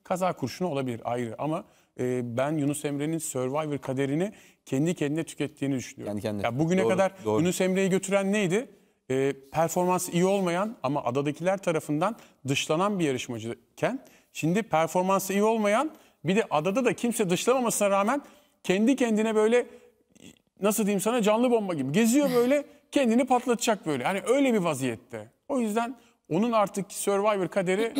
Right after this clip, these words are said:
Speaker 3: <clears throat>
Speaker 1: muhtemelen Mayıs ayında adaya veda edecek bir şekilde.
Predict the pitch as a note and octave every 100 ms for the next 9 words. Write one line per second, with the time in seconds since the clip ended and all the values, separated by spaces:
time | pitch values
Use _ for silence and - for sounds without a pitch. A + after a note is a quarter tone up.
0 | C4+ A3 F#3+ G3 F#3+ A3 D#3 E3+ F#3+ -
1 | - E3+ F#3+ F#3 C3+ A#2+ D3+ G3 - C3+
2 | D3+ D#3 C#3 C#3+ C3 D3+ C#3 - A#2+ A#2
3 | A2+ D#3